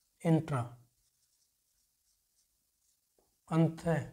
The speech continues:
अणुक। दूसरा है इंट्रामोलिकुलर हाइड्रोजन बॉन्ड या अंत अणुक हाइड्रोजन बंध,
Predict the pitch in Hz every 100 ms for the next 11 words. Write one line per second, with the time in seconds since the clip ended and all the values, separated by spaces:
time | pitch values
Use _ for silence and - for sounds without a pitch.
0 | - _ _ _ _ 156 151 135 - -
1 | _ _ _ _ _ _ _ _ _ _
2 | _ _ _ _ _ _ _ _ _ _
3 | _ _ _ _ _ _ _ _ _ -
4 | - - - _ _ 160 202 - 247 175
5 | 156 165 - _ _ _ _ _ _ _
6 | 185 202 196 226 226 202 185 220 196 160
7 | 165 165 - - _ _ - 170 170 185
8 | 196 156 170 196 208 - - 165 180 185
9 | 185 - - _ _ - 185 185 - 214
10 | 214 170 160 196 - - - _ - 160
11 | 165 165 147 202 277 - - _ _ -
12 | 143 131 117